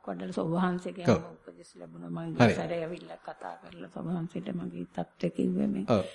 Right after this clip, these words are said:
Speaker 1: අර ස-, මේ ධ්‍යාන මට්ටමේ එහෙමත් ටිකක් කරලා තිබුණා නිසා හතරවෙනි ධ්‍යානෙ දක්වා උන්වහන්සේ
Speaker 2: ආ.
Speaker 1: කිව්වා මට ගොඩක් කරන්න ඕනේ නැහැ කියලා ආනාපාන සතිය.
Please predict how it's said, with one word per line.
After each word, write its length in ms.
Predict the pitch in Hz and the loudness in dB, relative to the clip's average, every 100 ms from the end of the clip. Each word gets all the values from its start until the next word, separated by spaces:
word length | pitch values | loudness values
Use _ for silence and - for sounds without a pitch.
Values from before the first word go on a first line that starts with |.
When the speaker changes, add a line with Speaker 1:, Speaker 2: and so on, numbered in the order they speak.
| - - | -14 -20
Speaker 1:
අර 180 | - - 160 | -10 -6 -4
ස-, 240 | 160 285 | -4 -4
මේ 280 | 269 170 - 175 - - - - _ 254 247 - - | -2 -2 -2 -4 -4 -8 -12 -18 _ -12 -8 -4 0
ධ්‍යාන 360 | 175 165 156 | 2 4 4
මට්ටමේ 560 | 156 160 156 - 160 160 | 4 4 0 0 2 4
එහෙමත් 340 | 156 160 156 | 6 6 2
ටිකක් 400 | - - 180 165 - | -2 -6 -2 -2 -2
කරලා 360 | 165 165 175 | 0 0 -2
තිබුණා 320 | 170 180 175 | 0 0 2
නිසා 220 | 185 190 170 | 0 0 0
හතරවෙනි 460 | 165 175 170 175 | 0 -2 -2 -2
ධ්‍යානෙ 280 | 175 170 180 | -2 -2 -2
දක්වා 380 | 175 180 - 202 | -4 -4 0 0
උන්වහන්සේ 480 | 175 170 175 175 233 | 2 2 4 2 0
Speaker 2:
ආ. 60 | |
Speaker 1:
කිව්වා 180 | 180 180 | 2 0
මට 200 | 175 165 160 | 0 -2 -6
ගොඩක් 300 | 165 165 - | -6 -8 -8
කරන්න 360 | 170 165 165 | -8 -4 -4
ඕනේ 260 | 170 165 165 | -2 -2 -2
නැහැ 180 | 170 170 | -2 -6
කියලා 260 | 185 180 | -4 -4
ආනාපාන 420 | 165 165 175 190 196 | -2 -6 -4 -4 0
සතිය. 400 | 190 - 165 | -2 0 0